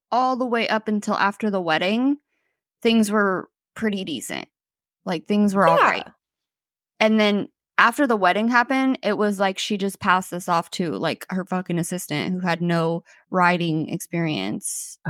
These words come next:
Speaker 1: to
Speaker 2: <laughs>
Speaker 1: finish off the storyline. Like, what? It, it didn't, it stopped making sense after the wedding.
Speaker 2: Yeah.
Speaker 1: Like, the, the, all of the setup that was done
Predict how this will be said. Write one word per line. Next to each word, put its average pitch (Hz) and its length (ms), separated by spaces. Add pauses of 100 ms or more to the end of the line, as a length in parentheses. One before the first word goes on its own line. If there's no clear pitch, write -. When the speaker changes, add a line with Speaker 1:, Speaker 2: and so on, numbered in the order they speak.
(140)
Speaker 1:
to 170 500
Speaker 2:
<laughs> - 340 (240)
Speaker 1:
finish 180 560 (160)
off 175 260
the - 80
storyline. 208 580
Like, 170 200
what? 185 460 (460)
It, - 240 (420)
it 214 120
didn't, 226 340
it 220 140
stopped - 440
making 208 340
sense 170 340
after 170 220
the 160 80
wedding. 131 340 (2000)
Speaker 2:
Yeah. 208 260
Speaker 1:
Like, - 160
the, 196 180 (580)
the, 214 240 (160)
all 233 240
of 226 100
the 220 120
setup 220 500
that 214 160
was 214 180
done 196 360